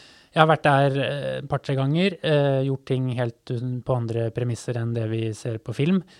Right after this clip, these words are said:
Men, men, eh, ja, hatt noen netter til sammen, sammen der. Jeg tror det lengste vi, eller det var jo fordi vi klatret for oss en veldig vanskelig rute, og da tror jeg vi brukte åtte dager opp, så da bodde vi jo en uke da i sånn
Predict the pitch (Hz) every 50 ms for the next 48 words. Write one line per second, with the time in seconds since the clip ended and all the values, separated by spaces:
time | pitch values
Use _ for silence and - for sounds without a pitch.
0 | - _ - 147 139 135 139 135 - 135 131 127 123 123 123 123 123 120 123 120
1 | 120 120 120 123 120 131 139 151 139 - - 139 135 - _ 156 151 147 147 147
2 | 143 143 143 139 135 117 - _ _ - 120 120 113 - - 113 123 113 110 113
3 | 113 113 113 113 113 113 113 113 113 113 107 - - 123 117 113 120 120 117 110
4 | 113 123 123 - 135 131 123 - 127 127 127 127 123 123 117 - - _ - 123
5 | 123 117 117 117 123 123 123 123 123 123 127 120 123 131 - _ _ _ - -
6 | - - - - - _ _ _ _ _ _ _ 127 127 123 123 127 123 120 113
7 | 120 127 131 135 120 123 120 117 - - 131 123 117 117 113 - - 135 123 -
8 | - - 113 110 - - 123 - _ 156 151 - - - 143 131 131 127 120 117
9 | 113 120 117 120 117 110 - - - 123 120 120 117 110 - - 143 135 131 131
10 | - 143 127 117 117 117 110 - - - 123 - - _ - 123 120 117 117 113
11 | 117 120 131 131 - - - 131 127 127 127 120 117 127 120 117 113 117 117 117
12 | 123 123 123 117 - _ - 123 127 127 123 123 120 117 117 113 113 110 - 120
13 | 113 113